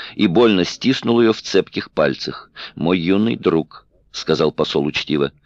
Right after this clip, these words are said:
«вы можете помочь своей несчастной отчизне. Положение в мире серьезно, и парламент моего короля не для того сорит деньгами,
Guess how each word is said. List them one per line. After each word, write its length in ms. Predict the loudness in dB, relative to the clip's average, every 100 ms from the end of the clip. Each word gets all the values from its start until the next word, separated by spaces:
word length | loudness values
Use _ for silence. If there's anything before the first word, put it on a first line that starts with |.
| -20 -18
«вы 220 | -4 2 4
можете 400 | 4 2 0 0
помочь 440 | 2 2 2 0
своей 360 | -2 2 2 2
несчастной 720 | 0 0 2 0 0 -2 -2
отчизне. 680 | -2 -4 -4 -6 -8 -12 -14 _ _ _ _ _ -20 -10
Положение 600 | 0 2 4 4 4 2
в 120 | 2 2
мире 220 | 2 2
серьезно, 760 | 2 2 4 2 2 -6 -16 -20 _ _ _ _ -20 -6
и 80 | -4
парламент 720 | 0 2 4 4 4 2 -2
моего 340 | 0 2 4 2
короля 460 | 2 2 4 2 0 -10 -2
не 200 | 2 2
для 180 | 2 2
того 420 | 4 4 4 2
сорит 400 | 2 2 2 2
деньгами, 640 | 2 2 4 4 4 2